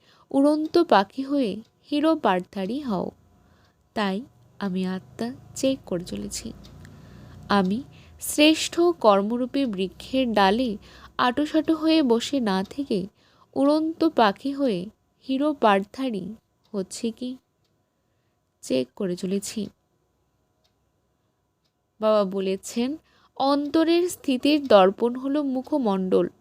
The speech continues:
মুখমণ্ডল কখনো উদাসীন না হয় খুশিতে যেন ভরপুর থাকে।" তাই আমি আত্মা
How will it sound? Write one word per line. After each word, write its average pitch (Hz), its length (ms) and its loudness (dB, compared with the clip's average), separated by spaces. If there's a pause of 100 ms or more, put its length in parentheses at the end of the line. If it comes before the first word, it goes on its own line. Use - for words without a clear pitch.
(440)
মুখমণ্ডল 220 720 0
কখনো 196 560 0 (340)
উদাসীন 285 640 0
না 202 200 0
হয় 220 320 -4 (260)
খুশিতে 294 500 -2
যেন 226 340 -2
ভরপুর 226 600 -4
থাকে।" 185 380 -8 (1120)
তাই 202 340 -4 (320)
আমি 185 300 -6
আত্মা 226 480 -10